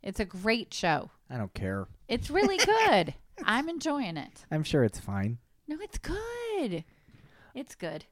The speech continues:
Speaker 2: Uh, okay, I got Paramount Plus.
Speaker 1: Yes.
Speaker 2: And it was so funny. So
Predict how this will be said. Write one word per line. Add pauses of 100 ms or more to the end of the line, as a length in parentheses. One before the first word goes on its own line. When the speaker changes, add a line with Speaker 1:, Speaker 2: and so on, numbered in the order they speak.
(100)
Speaker 2:
Uh, (400)
okay,
I
got
Paramount
Plus. (520)
Speaker 1:
Yes. (140)
Speaker 2:
And
it
was
so
funny.
So